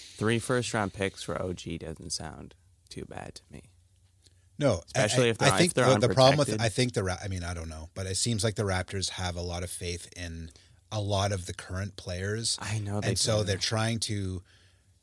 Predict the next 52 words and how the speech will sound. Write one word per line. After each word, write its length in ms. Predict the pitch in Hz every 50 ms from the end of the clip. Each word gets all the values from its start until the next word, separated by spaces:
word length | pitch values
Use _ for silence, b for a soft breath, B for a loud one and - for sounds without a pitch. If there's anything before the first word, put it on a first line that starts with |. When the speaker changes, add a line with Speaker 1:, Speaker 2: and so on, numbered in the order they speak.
| b -
Speaker 2:
keep 280 | - - 135 147 - -
the 100 | 120 104
thing 300 | - - 131 117 113 110
going 480 | 104 92 92 101 104 104 101 95 90
kind 240 | - - 98 101 95
of 160 | 90 85 - - -
in 140 | - 107 98
a 60 | 90
certain, 480 | - - - 110 104 101 - 95 95 - - _ -
uh, 40 | - - _ _ _ - - -
keep 200 | - 135 123 123
it 60 | 107 101 -
Speaker 1:
Yeah. 160 | - 92 90
Speaker 2:
afloat 320 | 85 113 107 104 95 92 - - -
and 120 | 110 95
then 100 | 92 95
try 220 | 92 - - 98 95
to 180 | 95 92 87 82 90
retool 560 | 95 98 107 104 95 - - - 123 107 101 90
as 120 | 101 98 95
opposed 420 | 90 - - 98 98 92 - -
to, 80 | - 95
like, 260 | 90 87 87 - B B B B B -
do 80 | 104 95
Speaker 1:
Yeah. 200 | 101 98 92 90
Speaker 2:
too 40 | 95
much 180 | 104 107 - -
of 80 | 107
a 80 | 110 113
rebuild. 480 | 110 113 120 113 123 123 131 123 104 -
But 180 | 104 95 92 - - -
Speaker 1:
But 160 | 131 120 -
that 200 | 131 135 160 151
was 200 | - 135 117 113
my 80 | 127 113
Speaker 2:
it's 80 | 101
weird. 140 | 98 123 113 92
Speaker 1:
issue. 140 | 90 127
I 80 | 107 104
was 140 | 104 98 -
like, 220 | 98 98 - -
"You 100 | 113 113
know 160 | 117 120 117
what? 240 | 104 101 107 120 139 -
I 100 | - 101
think 180 | - 131 123 156
I 40 |
would 100 | 160 135
have 120 | 123 - -
preferred 640 | - 107 - - - - 113 110 110 107 107 98 - _ _ _ _
maybe 300 | - 101 98 92 101 95
not 560 | 92 92 92 95 95 95 95 - - - -